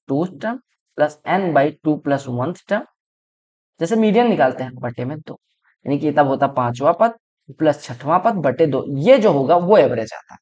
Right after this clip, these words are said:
यानी पांचवें और छठे पद का योग ये होगा। क्लियर हो गया? तो इस तरह से निकालेंगे। कहा गया, एक आदमी ने आठ किलोमीटर, सोलह किलोमीटर, चौबीस और बत्तीस की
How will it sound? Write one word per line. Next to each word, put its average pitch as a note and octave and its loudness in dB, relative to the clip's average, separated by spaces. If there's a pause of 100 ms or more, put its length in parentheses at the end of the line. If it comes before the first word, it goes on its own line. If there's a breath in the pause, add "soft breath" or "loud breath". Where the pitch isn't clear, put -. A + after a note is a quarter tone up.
(140)
यानी D3+ -2
पांचवें D3+ 2
और F#3+ 4
छठे D#3 -2
पद D3+ -2
का E3+ 2
योग D3+ 4
ये B2 -4
होगा। - -10 (420)
क्लियर G#3+ 4
हो A3 0
गया? A3 -6 (560 soft breath)
तो D#3+ 2
इस C#3+ 0
तरह B2 -2
से B2 -10
निकालेंगे। - -14 (600 soft breath)
कहा A#3+ 6
गया, C4 4
एक B3+ 6
आदमी A3+ 4
ने A#3+ -4
आठ E3 2
किलोमीटर, G3+ -4
सोलह E3 2
किलोमीटर, F#3 -2
चौबीस F3+ 2
और E3 2
बत्तीस D3+ -2
की E3 -2